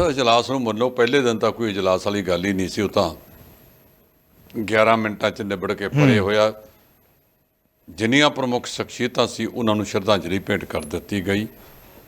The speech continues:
Speaker 1: ਸਮੇਤ ਇਹਨਾਂ ਦੇ ਆਪਣੇ ਵਿਧਾਇਕ ਕਸ਼ਮੀਰ ਸਿੰਘ ਸੋਲ, ਸਰਦਾਰ ਸੁਖਦੇਵ ਸਿੰਘ ਢੀਂਡਸਾ, ਇਸੇ ਤਰ੍ਹਾਂ ਜਿਹੜੀਆਂ ਕੁਝ ਹੋਰ ਸ਼ਖਸੀਅਤਾਂ ਸੀ। ਰੌਲਾ ਉੱਥੇ ਇਸ ਗੱਲ 'ਤੇ ਪਿਆ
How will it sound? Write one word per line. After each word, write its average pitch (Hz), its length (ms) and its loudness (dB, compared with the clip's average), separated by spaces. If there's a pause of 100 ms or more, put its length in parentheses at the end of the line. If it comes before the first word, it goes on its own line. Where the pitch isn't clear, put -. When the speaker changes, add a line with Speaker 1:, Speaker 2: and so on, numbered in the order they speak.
(180)
Speaker 1:
ਸਮੇਤ 117 720 2 (960)
ਇਹਨਾਂ 127 240 2
ਦੇ 131 240 -2
ਆਪਣੇ 120 640 2
ਵਿਧਾਇਕ 104 560 2
ਕਸ਼ਮੀਰ 101 480 -4
ਸਿੰਘ 113 440 -4 (240)
ਸੋਲ, 113 480 0 (1300)
ਸਰਦਾਰ 117 360 2
ਸੁਖਦੇਵ 107 340 -4
ਸਿੰਘ 104 220 -8
ਢੀਂਡਸਾ, 101 580 0 (1600)
ਇਸੇ 117 240 2
ਤਰ੍ਹਾਂ 101 220 2
ਜਿਹੜੀਆਂ 101 280 2
ਕੁਝ 104 240 -2
ਹੋਰ 95 460 2 (200)
ਸ਼ਖਸੀਅਤਾਂ 110 600 -2
ਸੀ। 117 200 -2
ਰੌਲਾ 107 200 4
ਉੱਥੇ 120 320 0
ਇਸ 101 240 -6
ਗੱਲ 117 200 0
'ਤੇ 123 180 -2
ਪਿਆ 127 320 0